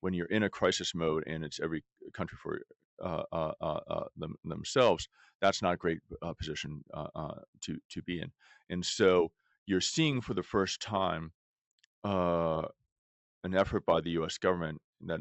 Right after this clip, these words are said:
some people are calling industrial, uh, policy, uh, um,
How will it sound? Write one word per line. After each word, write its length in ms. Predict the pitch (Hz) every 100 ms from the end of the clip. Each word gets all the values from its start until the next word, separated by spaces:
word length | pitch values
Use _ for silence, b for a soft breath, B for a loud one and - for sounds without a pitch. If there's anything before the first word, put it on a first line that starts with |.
| -
some 220 | - 104
people 220 | 95 -
are 40 | 85
calling 340 | - 80 80
industrial, 680 | 78 82 78 - 87 82 - -
uh, 140 | 82 -
policy, 520 | - 95 - - - 90 b b b b
uh, 200 | 98 98
um, 360 | - 98 85 82